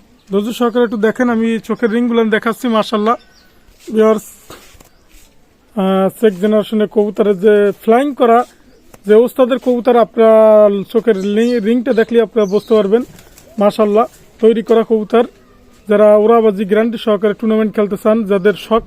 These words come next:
করানো, কবুতর হারাবে না, শুধু তাদের মাত্র, তাদের জন্য এইসব কবুতর, ডিজাইন আলাদার জন্য না। এগুলো হচ্ছে যারা ওরা ফ্লাইং করাবেন, তাদের জন্য কবুতরগুলো আপনাদের আজকে শখ করাবো। ধৈর্য সহকারে নেবেন, only তিন হাজার টাকা রানিং পেয়ার কবুতর। ভিউয়ার্স,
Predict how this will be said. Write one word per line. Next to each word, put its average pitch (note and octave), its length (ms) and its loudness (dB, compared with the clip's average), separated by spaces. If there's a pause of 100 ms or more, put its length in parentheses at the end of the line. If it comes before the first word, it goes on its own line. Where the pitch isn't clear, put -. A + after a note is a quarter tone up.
করানো, G#3+ 340 0 (360)
কবুতর G#3+ 320 0
হারাবে A3+ 320 0
না, A3+ 160 -2 (360)
শুধু A#3 180 -4
তাদের A#3 300 0
মাত্র, A#3 280 -4 (120)
তাদের A#3+ 280 -2
জন্য B3+ 220 0
এইসব A#3+ 280 -2
কবুতর, G3 300 -2
ডিজাইন A3+ 340 0
আলাদার B3+ 340 -2
জন্য A#3+ 200 -2
না। A#3+ 240 0 (400)
এগুলো A#3+ 220 2
হচ্ছে B3 220 -2
যারা A#3+ 140 4
ওরা B3 420 4
ফ্লাইং A#3 380 0
করাবেন, A#3 440 2 (360)
তাদের A3+ 280 0
জন্য B3 200 0
কবুতরগুলো A#3 600 0
আপনাদের A3 440 0
আজকে A3+ 280 0
শখ G#3 240 -4
করাবো। A3 320 0 (380)
ধৈর্য A3 220 0
সহকারে A3+ 320 0
নেবেন, G#3+ 320 0
only A3 280 -2
তিন A3 160 -2
হাজার A3 160 2
টাকা A3 220 0
রানিং G#3 260 0
পেয়ার G#3 200 0
কবুতর। F#3 360 -4
ভিউয়ার্স, D#3+ 280 -6